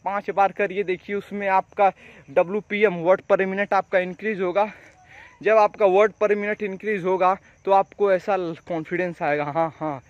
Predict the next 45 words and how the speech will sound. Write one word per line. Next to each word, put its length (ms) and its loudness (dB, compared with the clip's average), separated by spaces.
कम 140 2
से 140 -16
कम 180 -6
बढ़ 160 0
तो 120 -6
रहा 160 4
है।" 60 2
अब 220 -2
आप 240 -6
एक 120 -4
exercise 600 -6
किए, 360 -4
फिर 100 -2
next 360 -4
पे 100 -10
चले 300 0
गए, 260 6
नया 260 2
नया 200 4
word 220 2
मिलेंगे, 540 -2
नए 240 -4
नए 180 0
type 360 2
के, 120 -4
फिर 220 -4
आपका 280 -2
word 200 -2
per 220 -6
minute 340 -10
नहीं, 440 -12
अ, 280 2
ब-, 260 0
बढ़ेगा, 400 0
increase 420 -6
होगा, 240 0
फिर 460 -2
आप 160 4
demoralize 640 0
होगे। 180 -2
तो 100 -12
demoralize 600 -6
होने 200 -10
की 120 -20
ज़रूरत 300 -8